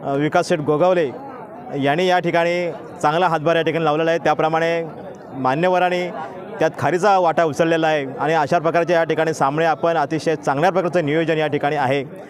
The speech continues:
कॅप्टन, अ, ग्रामस्थ आणि सगळे पंच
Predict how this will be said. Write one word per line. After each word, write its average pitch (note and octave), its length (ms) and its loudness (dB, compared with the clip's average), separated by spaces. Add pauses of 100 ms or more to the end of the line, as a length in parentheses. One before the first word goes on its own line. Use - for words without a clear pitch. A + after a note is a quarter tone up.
(420)
कॅप्टन, F3+ 500 2 (340)
अ, C#3 380 0 (160)
ग्रामस्थ D3+ 460 0 (640)
आणि E3+ 240 0
सगळे F3 280 2
पंच G3+ 320 0